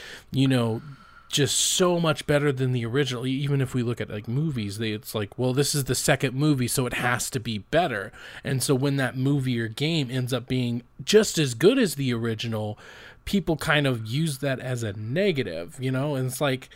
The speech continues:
but why? Why is, why is that a negative? It's just as good. They're making another one. They're giving you more of what you like. At least that's just my thing. One thing I did wanna point out, GameSpot put out this whole thing, and they had a couple of their guys talking about,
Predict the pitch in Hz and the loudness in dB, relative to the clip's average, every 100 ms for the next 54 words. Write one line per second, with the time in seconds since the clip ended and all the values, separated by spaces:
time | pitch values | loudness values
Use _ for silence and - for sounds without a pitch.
0 | - - - - 269 311 - 127 120 165 | -20 -20 -8 0 2 4 2 2 4 4
1 | 180 180 - 170 180 185 180 185 180 170 | 4 0 -4 0 2 2 4 4 4 2
2 | 233 147 107 127 - 127 - 135 120 - | 2 0 2 2 2 0 4 4 4 2
3 | 110 110 165 247 220 160 135 135 165 - | -2 4 8 10 8 6 4 4 2 2
4 | 143 123 117 156 202 143 123 127 127 120 | 0 0 0 0 0 -2 -2 -2 -2 2
5 | 185 208 202 175 160 147 139 143 147 143 | 4 6 4 4 4 2 2 2 2 2
6 | 120 127 120 123 113 110 92 87 - 156 | 2 0 -2 -4 -4 -6 -6 -8 -4 2
7 | 180 165 - 180 196 - 180 151 131 123 | 4 2 0 0 0 -4 -4 -4 -2 -2
8 | 117 110 104 - - - 165 262 302 349 | -2 -4 -10 -14 -18 -8 2 2 4 4
9 | 170 151 156 131 110 - 117 95 90 95 | 4 4 2 2 0 -2 -6 -4 -6 -8
10 | - - - - - 170 233 247 - 135 | -12 -20 -20 -16 -4 0 2 2 0 2
11 | 113 110 - - 147 127 123 131 - - | 2 0 -4 0 2 2 2 -2 -4 -2
12 | 123 110 - 107 98 95 - - - - | -4 -4 -6 -8 -6 -10 -14 -20 -20 -10
13 | - 117 120 143 127 - 160 170 165 131 | -2 0 2 0 0 -2 -4 0 0 2
14 | 120 113 110 110 - - 113 107 113 107 | 0 2 0 0 -4 -6 -6 -4 -4 -2
15 | 107 98 101 | 0 0 -4